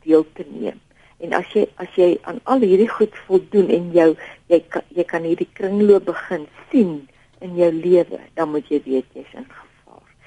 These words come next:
Want dit is ook gewoonlik waar verslawing inskop. Eh, jy weet, hy begin stelselmatig, maar dan eindig hy by,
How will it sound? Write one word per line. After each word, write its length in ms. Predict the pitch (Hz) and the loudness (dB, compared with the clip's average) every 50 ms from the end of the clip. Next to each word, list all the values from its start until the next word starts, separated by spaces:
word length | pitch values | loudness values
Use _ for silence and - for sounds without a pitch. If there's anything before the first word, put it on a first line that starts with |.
| - - _ _ 170 | -20 -20 _ _ -16
Want 120 | 160 147 | -2 0
dit 140 | 156 - - | 0 2 2
is 140 | 196 - - | -2 0 0
ook 160 | - - - | -2 -2 -2
gewoonlik 880 | - - 180 - _ - 180 185 196 196 190 165 139 139 - - - - _ _ _ _ _ _ _ _ - | -6 -8 -8 -8 _ 2 2 2 2 2 -2 -4 -6 -6 -6 -8 -12 -18 _ _ _ _ _ _ _ _ -2
waar 160 | 165 143 143 | -2 -2 -2
verslawing 760 | - - 175 - - - - 180 160 151 147 - 165 156 - | -4 -8 -12 -12 -12 -4 -2 0 0 2 0 0 -4 -6 -6
inskop. 520 | - 247 262 - - - - _ - - - _ _ _ _ _ _ _ _ _ _ _ _ _ _ _ _ _ - | -10 -14 -16 -16 -20 -20 -20 _ -16 -16 -16 _ _ _ _ _ _ _ _ _ _ _ _ _ _ _ _ _ -4
Eh, 280 | - 147 123 107 85 - - - - | -2 0 0 0 -2 -4 -6 -14 -20
jy 100 | - - | -14 -2
weet, 280 | - 156 131 - - _ _ _ _ | 2 2 2 2 -2 _ _ _ _
hy 80 | - 151 | -12 -8
begin 340 | - 160 160 - 190 180 160 - | -8 -8 -4 -4 -6 -6 -6 -8
stelselmatig, 1300 | _ 175 156 156 160 - 180 165 160 156 175 220 262 277 277 269 262 240 220 - - _ - - - - - _ - _ _ _ | _ -6 -6 -6 -6 -8 -12 -14 -10 -6 -2 0 2 2 4 4 4 2 2 0 -2 _ -18 -18 -18 -20 -20 _ -20 _ _ _
maar 160 | 160 165 156 | -8 -6 -6
dan 160 | 156 147 - | -6 -6 -6
eindig 380 | - 156 156 156 151 151 - - | -8 -8 -6 -2 -2 -4 -2 -2
hy 100 | 147 139 - | -6 -6 -4
by, 120 | 139 135 | -4 -4